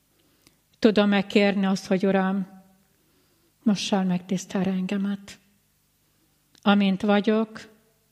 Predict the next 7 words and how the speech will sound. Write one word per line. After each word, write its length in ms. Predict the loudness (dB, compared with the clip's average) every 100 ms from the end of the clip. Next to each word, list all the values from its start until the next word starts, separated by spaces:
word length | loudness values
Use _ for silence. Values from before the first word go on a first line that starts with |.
| _ _ _ _ _ _ _ _ _
csak 320 | -2 0 0 0
úgy 220 | -2 0
jövök. 560 | -2 -2 -10 -12 -20 -20 _ _ _ _ _ _ _ _ _ _ _ _ _ _ _ _ _ _ _ _ _ _
Egyedül 680 | 2 4 6 6 6 4 4
Jézus 640 | 4 4 4 4 0 0 2
vére 520 | 4 6 6 2 2
tud 420 | 0 0 -2 -16